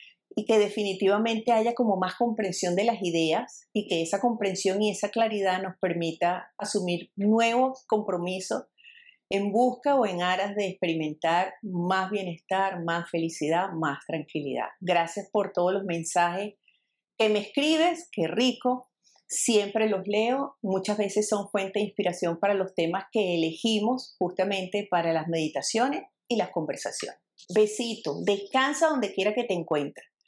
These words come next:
Suelta el pasado, vamos. Deja de angustiarte tanto por el futuro.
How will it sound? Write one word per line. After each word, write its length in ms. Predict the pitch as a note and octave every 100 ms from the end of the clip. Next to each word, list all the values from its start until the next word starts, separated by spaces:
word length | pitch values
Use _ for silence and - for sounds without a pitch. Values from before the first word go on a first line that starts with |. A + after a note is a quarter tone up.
| _ - - - _ -
Suelta 360 | - G#3+ G#3+
el 80 | B3
pasado, 580 | B3 A3 A3 A3 E3+ D#3+
vamos. 540 | G3 G3 D#3 - - _ - - -
Deja 220 | - G#3 B3
de 80 |
angustiarte 840 | B3+ G#3+ - - G3 G3+ A3+ A#3 -
tanto 380 | - B3 B3+ C#4
por 120 | B3+
el 120 | F#3 F3+
futuro. 720 | - E3 - C4 A#3+ E3+